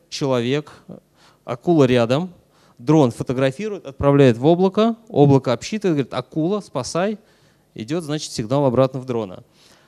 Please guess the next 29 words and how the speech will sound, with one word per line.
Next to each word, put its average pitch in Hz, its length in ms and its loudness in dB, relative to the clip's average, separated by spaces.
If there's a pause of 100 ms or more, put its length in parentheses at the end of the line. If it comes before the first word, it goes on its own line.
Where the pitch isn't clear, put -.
(540)
Я 151 220 8
ни 196 80 8
разу 185 260 8
не 160 100 6
видел 147 220 8
человека, 180 320 0
который 147 420 4
бы 135 140 0
хотел 160 340 -2
оказаться 135 480 -2
рядом 135 240 0
с 113 100 -6
акулой, 127 600 -2 (480)
большой 117 400 -2
белой, 110 520 -2
и 127 120 -6
надеяться 131 440 -4
на 131 120 -4
то, 156 100 0
что 139 160 -6
щас 139 300 -6
вот 127 80 -8
сеть 156 220 -6
четыре 113 280 -6
G 117 140 -4
работает 117 580 -6 (540)
и 120 120 0
передаёт 123 520 2
данные. 104 420 -4